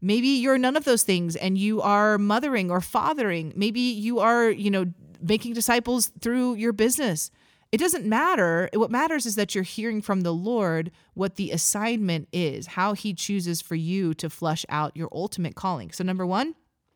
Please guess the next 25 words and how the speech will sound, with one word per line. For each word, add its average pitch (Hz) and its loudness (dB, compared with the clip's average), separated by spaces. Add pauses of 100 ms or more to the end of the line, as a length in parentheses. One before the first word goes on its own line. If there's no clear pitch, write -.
(300)
simplify 233 0
your 190 0
calling. 147 -4
Number 190 0
two, 196 0 (480)
clarify 233 2
your 196 0
assignment 185 0
for 170 -4
this 185 -2
season, 147 -10 (640)
for 170 -4
this 180 -2
season. 147 -8 (800)
So 226 6
I 233 6
have 269 4
some 233 2
assignments 196 2
on 180 2
my 175 0
life 170 0
that 170 -2
are 165 0
long-term. 175 0